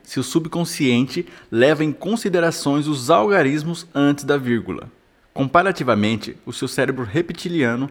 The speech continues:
toma as decisões de compra em frações de segundo. Ele identifica que, como dez é menos do que onze, o produto é mais barato, quando, na verdade, a diferença é muito pouca.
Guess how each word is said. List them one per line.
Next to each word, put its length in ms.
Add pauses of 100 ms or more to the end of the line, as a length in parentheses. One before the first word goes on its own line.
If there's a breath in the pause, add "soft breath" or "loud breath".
(340 loud breath)
toma 260
as 80
decisões 500
de 80
compra 520
em 100
frações 500
de 80
segundo. 580 (540 loud breath)
Ele 200
identifica 680
que, 220
como 320
dez 360
é 60
menos 260
do 120
que 160
onze, 360 (140)
o 60
produto 420
é 60
mais 180
barato, 500 (360 loud breath)
quando, 260
na 160
verdade, 540
a 80
diferença 560
é 40
muito 460
pouca. 440